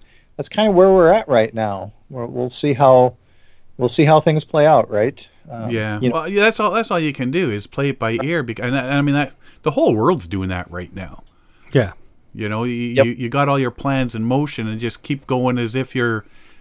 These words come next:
Speaker 2: they are happening and hope for the best. That's all we can do.
Speaker 1: Right.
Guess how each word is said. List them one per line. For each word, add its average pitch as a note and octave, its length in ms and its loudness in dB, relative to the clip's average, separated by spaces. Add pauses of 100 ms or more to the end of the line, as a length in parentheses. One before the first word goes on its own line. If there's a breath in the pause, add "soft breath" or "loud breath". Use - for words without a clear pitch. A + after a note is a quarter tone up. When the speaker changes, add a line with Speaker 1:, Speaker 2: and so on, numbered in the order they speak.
(100)
Speaker 2:
they A#2+ 100 0
are A#2 160 2
happening B2+ 600 -4
and A2 400 -6 (100)
hope A#2 200 -6
for B2+ 340 -4
the A#2+ 100 -6
best. - 440 -12
That's - 140 -20
all G#2+ 80 -4
we A2+ 100 -6
can A#2 120 -6
do. A#2 100 -2
Speaker 1:
Right. G#2+ 140 -4